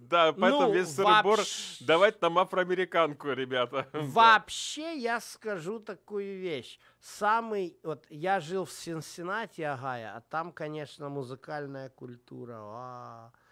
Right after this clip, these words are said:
Speaker 2: И там, конечно, был, значит, там был сезон симфонии, сезон оперы. И там давали оперу "Аида". Такая,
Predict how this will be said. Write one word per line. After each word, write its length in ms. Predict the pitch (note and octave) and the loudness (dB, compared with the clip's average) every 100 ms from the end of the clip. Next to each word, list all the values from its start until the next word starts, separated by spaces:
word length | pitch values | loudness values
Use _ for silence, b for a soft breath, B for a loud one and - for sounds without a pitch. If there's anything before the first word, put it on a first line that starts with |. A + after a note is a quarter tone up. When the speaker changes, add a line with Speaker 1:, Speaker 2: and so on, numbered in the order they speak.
| b b | b b
Speaker 2:
И 100 | C3 | -14
там, 400 | B2 F3+ F#3 F#3 | -2 2 2 0
конечно, 880 | - D3+ D#3 D#3+ D3 - C#3+ C#3+ C3 b b b b _ | -6 -6 -4 -6 -8 -12 -8 -8 -8 b b b b _
был, 360 | - B2+ F3 D#3+ | -14 -4 -2 -2
значит, 440 | B2 D3 C#3+ C#3 - | -4 -10 -10 -16 -6
там 360 | D3+ C3 B2 - | -4 -4 -8 -12
был 200 | C3+ C#3+ | -8 -8
сезон 800 | - D#3+ B2+ D3 D#3+ C3+ A2+ A#2+ | -8 -10 -8 -4 -4 -4 -8 _
симфонии, 680 | - C#3 B2 G#3+ B3+ D4 A#3+ | -18 -16 -10 -6 -6 -8 -12
сезон 500 | - D#3 D3 F#3+ F3+ | -10 -10 -8 -6 -6
оперы. 460 | D3 - A#2+ G2 _ _ _ _ - | -6 -8 -16 -18 _ _ _ _ -16
И 120 | B2 | -16
там 640 | _ C#3+ D3 D3+ C#3+ B2 | _ -6 -4 -4 -8 -10
давали 720 | C3 B2 A#2+ C3 C3 B2+ C#3 _ | -10 -12 -8 -8 -8 -10 -14 _
оперу 840 | B2+ C3 - - C3 A#2 A#2+ C#3+ _ | -12 -12 -14 -10 -10 -8 -10 -10 _
"Аида". 960 | B2 B2 - _ - F#3+ F3 C3 G#2 D#2 _ _ _ _ _ | -18 -18 -20 _ -14 -10 -10 -10 -14 -16 _ _ _ _ _
Такая, 580 | B2 - C3+ B2 A2+ | -20 -10 -8 -6 -10